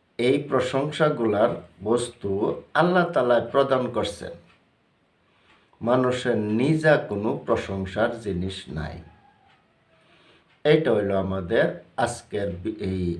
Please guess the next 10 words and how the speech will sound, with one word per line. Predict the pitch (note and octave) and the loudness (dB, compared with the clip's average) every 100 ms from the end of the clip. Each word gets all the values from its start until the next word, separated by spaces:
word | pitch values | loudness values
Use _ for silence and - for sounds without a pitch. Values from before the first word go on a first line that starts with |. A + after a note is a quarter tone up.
| - | -6
আকীদার | - B2 B2+ F#2+ F#2+ E2+ | -4 -2 0 0 -2 -2
মধ্যে, | F2 E2 B2+ - - - _ _ - | -4 -2 -2 -2 -6 -16 _ _ 0
এটা | E3 E3 A2 | 2 4 4
আমরা | F2+ F#2 | 2 -2
পাইলাম। | F2+ F2+ E2 E2 - _ - - - E2 - - _ _ _ _ _ _ _ - - - _ _ _ _ _ _ F#2+ | 0 -2 -2 -6 -12 _ -16 -8 -4 -4 -6 -12 _ _ _ _ _ _ _ -20 -20 -20 _ _ _ _ _ _ 2
মানুষের | A2+ C3 D3+ D3+ E3 | 4 6 6 8 8
গুণাবলী | E3 E3 E3 D#3+ D#3+ D3+ - | 8 8 8 8 6 4 6
আছে, | E3 F3 D3 G2 - - _ _ _ _ _ _ _ | 4 4 2 0 -4 -14 _ _ _ _ _ _ _
এই | B2 C3+ | 2 2
গুণগুলা | C3 D#3 E3+ D#3 B2 B2 D3+ - - | 4 4 6 6 4 8 8 8 0